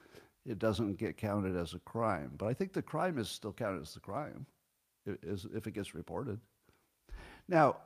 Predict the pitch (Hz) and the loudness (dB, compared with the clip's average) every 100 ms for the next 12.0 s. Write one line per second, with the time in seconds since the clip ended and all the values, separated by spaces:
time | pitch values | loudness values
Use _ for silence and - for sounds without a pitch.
0 | - - 151 180 165 180 160 160 143 139 | -2 8 10 12 10 6 6 8 10 10
1 | 127 127 - 98 120 139 - 160 - 131 | 8 0 -4 2 6 6 6 2 4 4
2 | 127 147 - 113 87 131 180 _ _ _ | 4 2 2 0 2 -2 -6 _ _ _
3 | _ _ _ _ _ _ _ _ _ - | _ _ _ _ _ _ _ _ _ 0
4 | 131 113 123 - 151 139 131 117 127 143 | 4 6 4 6 6 8 8 10 10 10
5 | 143 - 143 131 - - - - 107 113 | 8 6 8 8 6 -8 -14 -4 4 8
6 | 117 - - - 50 - 85 98 98 - | 8 6 -6 -18 -16 -6 -2 -2 -4 -2
7 | 120 - 123 107 120 110 98 107 95 101 | 0 2 2 4 4 4 2 0 2 2
8 | 98 78 - 53 - - - _ _ - | 2 -4 -8 -10 -10 -16 -20 _ _ -20
9 | - - - _ - 147 131 127 151 139 | -20 -20 -20 _ -4 4 6 8 8 10
10 | 123 117 147 160 139 135 135 120 - 131 | 10 10 8 8 4 6 6 4 2 4
11 | 127 - - _ - 113 107 101 - | 4 0 -10 _ 0 4 4 2 -6